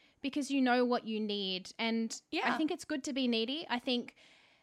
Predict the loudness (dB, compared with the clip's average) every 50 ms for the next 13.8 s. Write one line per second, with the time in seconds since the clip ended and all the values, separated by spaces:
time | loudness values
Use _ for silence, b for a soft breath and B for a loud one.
0 | B _ 0 0 0 0 -2 -2 -2 -4 -2 -2 -4 -4 -4 -6 -8 -6 -4 -4
1 | -2 -2 -2 -2 -2 -2 -2 -2 -2 -2 -2 -2 -2 -2 -4 -6 -4 -4 -2 -2
2 | -2 -2 -4 -6 -6 -6 -6 -6 -4 -4 -4 -4 -6 -8 -12 -16 -18 -20 -20 _
3 | _ _ _ _ -10 -10 -8 -6 -6 -6 -6 -6 -6 -6 -2 0 2 2 2 2
4 | -2 -2 -2 -2 -2 -2 -2 -4 -4 -2 0 0 2 2 2 2 2 2 0 0
5 | -2 -10 -18 _ _ -10 -10 -8 -2 0 0 0 0 -2 -6 -6 -6 -6 -6 -4
6 | -4 -4 -4 -6 -8 -10 -8 -6 -6 -6 -4 -4 -6 -6 -8 -10 _ B B B
7 | B B B 0 0 0 0 -4 -4 -6 -8 -10 -6 -4 -4 -4 -4 -6 -6 -6
8 | -6 -6 -4 -2 -2 -2 -4 -4 -8 -10 -4 -2 -2 -2 -2 -2 -2 0 0 2
9 | 4 4 4 4 2 2 0 0 0 0 -2 -2 -2 -4 -6 -6 -6 -6 -6 -6
10 | -10 -12 -12 -14 -10 -8 -8 -8 -6 -6 -8 -8 -8 -10 -10 -10 -12 -10 -10 -10
11 | -10 -8 -10 -12 -14 -14 -14 -16 -16 B B B B B B B B B -4 -2
12 | 0 0 0 -2 -2 -2 0 2 2 2 2 2 0 0 0 0 0 0 -2 -2
13 | 0 0 0 0 0 -2 -2 0 2 4 4 4 2 0 -4